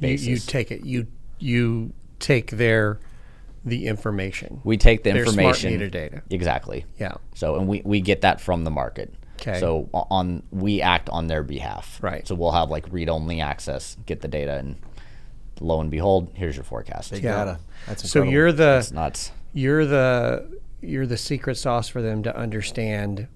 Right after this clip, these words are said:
Speaker 1: all the information. Other people can't get that information because you're working on
Speaker 2: They have to sign that same client that I have. And,
Speaker 1: Yeah.
Speaker 2: and clients have multiple forecasts,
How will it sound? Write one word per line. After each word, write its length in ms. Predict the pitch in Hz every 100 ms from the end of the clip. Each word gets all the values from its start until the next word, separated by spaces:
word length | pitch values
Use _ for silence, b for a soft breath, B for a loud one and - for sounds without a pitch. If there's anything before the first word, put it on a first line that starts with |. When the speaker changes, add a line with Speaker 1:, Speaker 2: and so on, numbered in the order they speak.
| -
Speaker 1:
all 200 | 113 107
the 140 | 107 104
information. 840 | 101 110 101 98 95 101 92 92 - - - - - -
Other 240 | 143 123 127
people 300 | 139 120 117
can't 320 | - 123 113
get 280 | 113 110 - - - - - -
that 180 | 117 107
information 760 | 101 113 101 98 - 92 90 -
because 340 | 104 - 95
you're 160 | 104 98
working 500 | 98 95 - 95 95 -
on 340 | 98 92 90 -
Speaker 2:
They 280 | 90 123 123
have 180 | 123
to 80 | 117
sign 300 | - 98 92
that 160 | 90 -
same 180 | 87 80
client 400 | 80 76 71 -
that 120 | 73
I 120 | 62
have. 400 | 55 50 - -
And, 220 | - 98 92
Speaker 1:
Yeah. 60 |
Speaker 2:
and 160 | 110 95 - - -
clients 400 | - 113 123 -
have 240 | 104 113
multiple 380 | 107 98 104 113
forecasts, 580 | 110 85 - 90 -